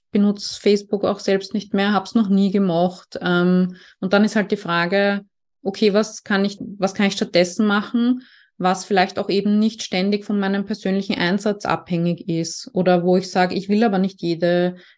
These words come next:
jeden Tag eine Instagram-Story machen zum Beispiel. Und da ist dann halt die Möglichkeit, wenn ich gerne Informationen recherchiere, strukturiere, aufbereite, teile,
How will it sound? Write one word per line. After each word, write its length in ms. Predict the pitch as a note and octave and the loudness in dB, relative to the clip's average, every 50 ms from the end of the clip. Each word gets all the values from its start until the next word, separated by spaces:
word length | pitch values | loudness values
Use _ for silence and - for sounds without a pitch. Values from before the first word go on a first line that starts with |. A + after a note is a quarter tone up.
| _ _ | _ _
jeden 260 | F#3+ F#3+ F3 F#3 F3+ | 0 2 2 2 2
Tag 220 | F3+ F3 E3+ - | 0 0 0 2
eine 160 | F#3 F#3 F3+ | 2 2 2
Instagram-Story 800 | - F3 D#3+ - - E3+ - E3+ E3 E3+ E3+ - - D#3 D3 D3+ | 2 0 -2 -4 -6 -6 -4 -2 -2 -2 -4 -4 -2 -2 0 0
machen 380 | D3+ D3+ C#3 D3+ C#3+ - E3 D#3+ | 0 0 -2 -2 -4 -6 -8 -6
zum 160 | - - E3 | -6 -6 -4
Beispiel. 600 | - - E3+ D#3+ D3+ - _ - D#3+ D#3+ D#3+ D#3 _ _ _ - - - - - - - - - _ _ _ _ _ _ | -4 -4 -6 -6 -10 -10 _ -8 -6 -6 -8 -10 _ _ _ -20 -20 -20 -20 -20 -20 -20 -20 -20 _ _ _ _ _ _
Und 680 | - G3+ F#3+ F#3+ F#3+ F#3+ F#3+ F#3+ F#3+ F#3+ F3+ F#3 - - _ _ _ _ _ _ _ _ - - - | 2 4 4 4 4 4 2 2 2 2 0 -2 -8 -16 _ _ _ _ _ _ _ _ -20 -8 -4
da 500 | - E3+ E3 E3+ F3 F#3 G#3 A3+ A#3 - - _ | -2 0 2 2 2 2 2 2 0 -4 -6 _
ist 260 | - G#3+ G#3 - - | -2 -2 -2 0 0
dann 160 | G#3+ G#3+ G#3 | 0 2 2
halt 340 | G3+ G3 F#3+ F#3+ F#3 - - - _ - | 4 4 4 2 0 -4 -12 -10 _ 0
die 60 | G3+ | 0
Möglichkeit, 840 | F#3 E3+ D#3 C#3+ - G3+ G#3+ G#3 - - A#3 A3 A#3 C4+ C#4 - - _ _ _ _ _ | 2 2 0 0 -2 -4 -4 -6 -4 -2 0 2 2 2 0 -2 -8 _ _ _ _ _
wenn 520 | - E3+ E3 F#3 F#3 G#3 A#3+ B3+ B3+ B3 B3 | -6 0 2 2 4 6 6 6 6 6 4
ich 460 | F#3+ F#3+ F#3+ F3+ F3+ - - - - | 2 0 -2 -2 -4 -8 -14 -6 -2
gerne 760 | - F3 E3+ E3+ F3 F3 F3+ F3 E3 D#3 D#3 D#3+ D#3+ D#3+ D#3 - _ _ _ _ _ _ _ _ _ _ | 0 2 2 2 0 0 0 0 0 -2 -2 -4 -4 -6 -10 -12 _ _ _ _ _ _ _ _ _ _
Informationen 1500 | - G#3 G3+ G3+ - G#3+ G#3+ G3+ G3+ G3+ - - F#3+ F3 F3 F#3 F#3 F#3 F3+ F3+ F3+ F3+ F3+ F3+ F3+ F3+ F3 F3 E3+ - | 0 0 0 2 2 0 0 0 -2 -4 -4 -2 0 0 2 2 2 0 0 0 0 0 0 0 0 0 -2 -2 -4 -4
recherchiere, 760 | - E3+ G3 G#3 G3+ - B3 B3 - - A3 G#3+ G#3+ G#3+ A3 | -2 0 0 0 0 -2 -6 -4 -2 -2 0 0 0 -2 -4
strukturiere, 760 | G#3 - - A#3 A3 - - A3 G3+ G#3+ G#3 G3+ G3+ G#3 - | -4 -4 -4 -4 -4 -2 -2 -2 0 0 0 0 0 0 0
aufbereite, 680 | F3 F3+ F3+ F3+ - G3 F3+ F3+ F3 F3 F3 - F3+ F3+ | 0 -2 -2 -4 -4 -4 -2 0 -2 -2 -4 -6 -8 -10
teile, 720 | - - F3 F3+ F#3 G3+ A3 A#3+ B3 B3+ C4 C4+ C#4 C#4 | -6 -2 2 2 4 4 4 4 4 4 4 4 2 0